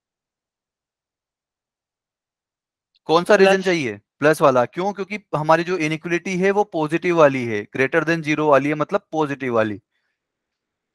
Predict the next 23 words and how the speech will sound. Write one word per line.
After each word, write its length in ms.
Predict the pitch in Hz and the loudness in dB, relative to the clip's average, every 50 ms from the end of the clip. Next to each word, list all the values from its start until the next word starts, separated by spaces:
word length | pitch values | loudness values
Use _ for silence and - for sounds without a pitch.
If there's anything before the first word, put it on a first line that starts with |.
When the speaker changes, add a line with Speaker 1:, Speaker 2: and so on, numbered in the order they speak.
| _ _ _ _ _ _ _ _ _ _ _ - - | _ _ _ _ _ _ _ _ _ _ _ 0 0
Speaker 1:
अच्छा 320 | 143 - - - 151 139 | 0 0 2 2 2 2
जी, 240 | 120 113 107 98 92 _ _ _ - | 2 0 -6 -8 -8 _ _ _ 0
और 160 | 147 156 165 | 2 2 4
मुझे 220 | 165 185 190 208 226 | 4 2 2 0 -2
ज़ीरो 280 | 175 175 185 185 202 | 0 0 2 4 4
और 100 | 208 202 | 4 4
वन 140 | 202 202 196 | 4 2 4
बाई 140 | 190 196 190 | 4 4 2
टू 120 | - 208 | 2 -2
को 120 | 196 208 196 | -2 -2 -2
इंक्लूड 300 | 185 170 185 196 202 180 | -2 -2 -6 -6 -4 -2
नहीं 160 | 185 190 196 | -2 -2 0
करना 240 | 190 185 170 165 160 | 0 -2 0 0 0
है 80 | 151 | 0
क्योंकि 240 | 151 175 170 - 185 | -2 -6 -10 -10 -8
यहाँ 260 | 180 165 165 160 165 | -6 -2 2 2 2
पर 400 | 156 - - 196 208 220 208 - _ - | 2 4 4 4 4 2 -2 -8 _ -14
ये 480 | 156 156 175 185 196 202 208 - - _ _ _ _ _ _ _ - 156 | -8 -2 0 2 2 2 0 -4 -8 _ _ _ _ _ _ _ -14 -14
इक्वल 320 | 147 _ - 170 175 175 | -12 _ -2 -2 0 2
का 100 | 196 190 | 0 0
साइन 260 | - 202 180 180 185 | 2 4 2 2 2
नहीं 240 | 185 190 196 190 180 | -2 -4 -4 -4 -4
है, 300 | 160 139 110 101 98 | -4 -4 -6 -8 -10